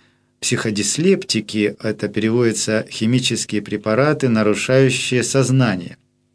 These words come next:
Станислав Гроф изобрел метод дыхания под ритмическую музыку, вводящий в транс, подобный шаманскому.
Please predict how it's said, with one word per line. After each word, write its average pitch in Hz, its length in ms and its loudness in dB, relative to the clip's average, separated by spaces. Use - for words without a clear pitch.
Станислав 160 640 2
Гроф 196 420 4
изобрел 127 580 4
метод 151 540 4
дыхания 156 580 2
под 131 240 2
ритмическую 131 800 2
музыку, 123 600 0
вводящий 120 680 2
в - 120 -8
транс, 151 420 2
подобный 131 560 2
шаманскому. 101 760 -2